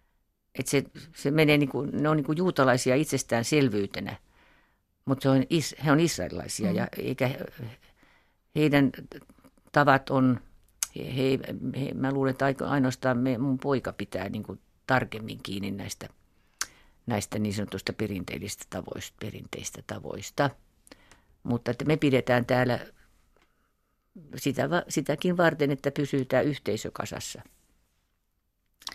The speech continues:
Speaker 2: Siirrytään sitten puhumaan vanhenemisesta ihan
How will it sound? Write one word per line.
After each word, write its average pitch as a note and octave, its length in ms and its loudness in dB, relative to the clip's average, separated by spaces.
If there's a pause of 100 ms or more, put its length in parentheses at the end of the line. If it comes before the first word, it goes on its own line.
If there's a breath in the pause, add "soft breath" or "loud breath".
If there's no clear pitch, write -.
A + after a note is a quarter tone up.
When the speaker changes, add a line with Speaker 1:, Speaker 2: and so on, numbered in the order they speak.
(920 loud breath)
Speaker 2:
Siirrytään G#3 500 2
sitten - 220 -4
puhumaan F3 520 4 (400)
vanhenemisesta D#3 1000 2
ihan D#3 440 0